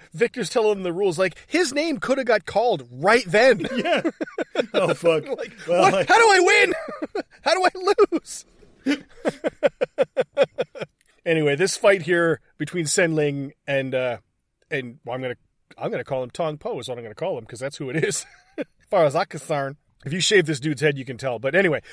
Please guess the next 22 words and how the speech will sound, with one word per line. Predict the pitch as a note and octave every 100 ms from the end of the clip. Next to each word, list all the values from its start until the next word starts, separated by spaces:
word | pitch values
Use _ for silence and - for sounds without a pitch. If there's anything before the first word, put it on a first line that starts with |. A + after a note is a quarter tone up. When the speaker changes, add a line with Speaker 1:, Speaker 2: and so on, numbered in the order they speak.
| -
Speaker 1:
yeah, | D3+ G3
it's | D#3 -
a |
decent | C4 C#4+ B3
little | B3
fight | - A3+ G#3+
here. | F3
The | C3+
kicks | G3+ A3 A3+
are |
good. | D#3+ F#3 F#3+ F3+ E3+ _ _ _
He | D3+ E3
ends | D#3+ D#3
up | -
kicking | F#3 D#3+ D3
this | C#3+
dude | D#3 D3+
off | C#3+ D3
the | -
mat | C3 C#3 B2
and | A#2+
winning, | C#3+ C#3